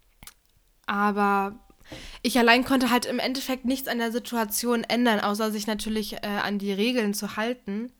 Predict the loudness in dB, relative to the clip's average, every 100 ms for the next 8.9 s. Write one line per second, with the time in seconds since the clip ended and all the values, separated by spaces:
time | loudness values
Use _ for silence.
0 | _ _ _ _ _ -20 -12 -4 0 2
1 | 4 4 2 0 -2 -2 2 2 2 0
2 | 0 0 -2 -4 -4 -2 -2 -4 0 0
3 | 2 0 -2 -2 -2 -4 -6 -4 -4 -6
4 | -10 _ _ _ -6 -2 -2 -2 -2 -4
5 | -2 0 2 2 2 0 0 0 -2 -4
6 | -4 -6 -8 -16 -20 -16 -4 0 0 -2
7 | -2 -4 -2 -2 -4 -2 -2 -2 -2 -2
8 | -2 -4 -6 -6 -6 -8 -8 -8 -10